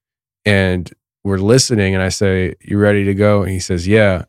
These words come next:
And then you hear right up on the microphone, "Okay." Clear as day. Like, my dad's eyes were big. He's, I was like, "Did you hear?" He's like, "I heard that."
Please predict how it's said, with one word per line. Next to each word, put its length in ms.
And 140
then 80
you 40
hear 220
right 240
up 100
on 100
the 60
microphone, 540
"Okay." 460
Clear 400
as 80
day. 300
Like, 140
my 140
dad's 340
eyes 260
were 80
big. 180
He's, 180
I 100
was 80
like, 140
"Did 120
you 60
hear?" 100
He's 140
like, 80
"I 220
heard 320
that." 180